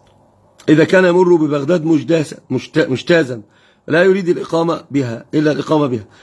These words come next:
وإن كان الذي خرج إلى عرفة في نية الإقامة من مكة، إذا رجع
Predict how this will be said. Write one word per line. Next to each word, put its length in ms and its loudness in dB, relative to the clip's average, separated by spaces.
وإن 120 2
كان 240 2
الذي 120 0
خرج 300 -2
إلى 160 -2
عرفة 420 -2
في 100 -2
نية 240 2
الإقامة 360 0
من 60 2
مكة، 280 0
إذا 160 0
رجع 300 0